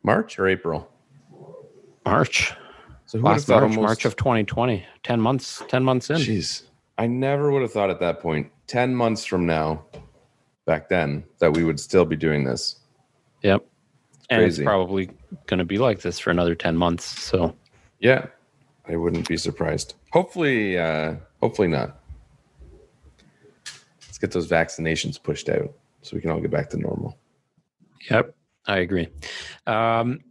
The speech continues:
Speaker 2: speaking of, uh, being healthy, uh,
Speaker 1: Hey,
Speaker 2: that's
Speaker 1: that's
Speaker 2: what
Speaker 1: a
Speaker 2: we're
Speaker 1: great
Speaker 2: talking about
Speaker 1: segue.
Speaker 2: tonight.
Speaker 1: That was
Speaker 2: Yeah.
Speaker 1: not intentional. That worked out
Speaker 2: Yeah.
Speaker 1: well.
Speaker 2: Wow, we're better podcast hosts than we thought. <laughs>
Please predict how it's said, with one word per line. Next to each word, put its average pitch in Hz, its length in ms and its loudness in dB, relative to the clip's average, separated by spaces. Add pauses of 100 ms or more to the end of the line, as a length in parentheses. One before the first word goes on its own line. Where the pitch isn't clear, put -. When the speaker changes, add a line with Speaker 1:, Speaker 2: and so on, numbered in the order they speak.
(1080)
Speaker 2:
speaking 135 540 -2
of, 110 380 0
uh, 98 260 2 (500)
being 117 200 0
healthy, 123 500 2 (580)
uh, 101 280 2
Speaker 1:
Hey, 107 80 4
Speaker 2:
that's - 140 4
Speaker 1:
that's - 20 2
Speaker 2:
what 202 80 2
Speaker 1:
a 214 60 4
Speaker 2:
we're 208 60 2
Speaker 1:
great - 140 2
Speaker 2:
talking 277 220 0
about 147 180 2
Speaker 1:
segue. 98 120 2
Speaker 2:
tonight. 92 340 0 (300)
Speaker 1:
That 156 120 2
was 214 120 6
Speaker 2:
Yeah. 185 40 2
Speaker 1:
not 165 200 0
intentional. 151 580 -2
That 131 200 0
worked 139 240 0
out 131 120 0
Speaker 2:
Yeah. 110 60 4
Speaker 1:
well. 123 300 2 (560)
Speaker 2:
Wow, 120 300 0 (140)
we're 101 420 0 (320)
better 95 220 0
podcast 104 600 0
hosts - 520 -2
than 123 180 2
we 139 120 -2
thought. - 340 0 (580)
<laughs> - 60 -6